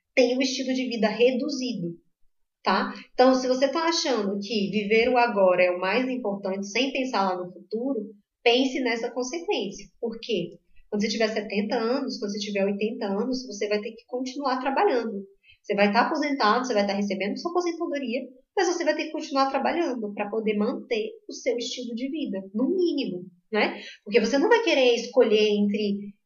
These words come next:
é, a moradia e o plano de saúde. Você não vai querer escolher entre,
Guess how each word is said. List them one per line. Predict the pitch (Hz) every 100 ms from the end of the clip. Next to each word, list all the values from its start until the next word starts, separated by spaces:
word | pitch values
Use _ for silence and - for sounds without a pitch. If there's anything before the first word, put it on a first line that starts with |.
| 180
é, | 180
a | 185
moradia | 208 214 202 202 190 220 330 339 - -
e | 233 226 220
o | 233
plano | 208 190
de | -
saúde. | 214 190 175 165 160 - - _ _
Você | -
não | 214 262
vai | 339
querer | 330 294 269
escolher | 262 269 254 220
entre, | 226 220 - 226 208